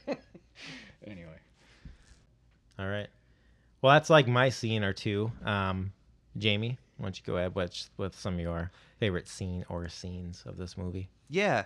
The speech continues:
Speaker 3: um, I had a couple. One of 'em was when they were at their first site, um, when Ellie goes to Puerto Rico. I had to look it up, and this is another <laughs> one of the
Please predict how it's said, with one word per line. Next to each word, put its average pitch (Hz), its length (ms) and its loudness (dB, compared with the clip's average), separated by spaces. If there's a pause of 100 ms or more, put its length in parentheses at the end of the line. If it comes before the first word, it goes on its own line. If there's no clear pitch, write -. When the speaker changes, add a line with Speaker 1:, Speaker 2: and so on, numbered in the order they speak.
(140)
Speaker 3:
um, 139 320 2
I 147 120 2
had 175 80 6
a 165 60 2
couple. 110 600 0
One 139 320 0
of 147 140 0
'em 127 380 2 (760)
was 120 840 2 (100)
when 123 240 -2
they 127 160 0
were 123 280 2
at 117 200 -4
their 110 220 0
first - 680 -2
site, - 540 -4 (480)
um, 107 380 -2
when 113 440 -4
Ellie 117 460 -2 (600)
goes 113 260 0
to 101 280 0 (120)
Puerto 113 260 0
Rico. 110 480 0 (400)
I 127 60 2
had 143 100 4
to 131 60 4
look 123 200 -2
it 117 80 0
up, 127 300 2
and 120 180 -4
this 120 160 -2
is 120 100 -6
another 127 320 4
<laughs> - 0 -
one 127 200 2
of 127 60 -2
the 120 100 0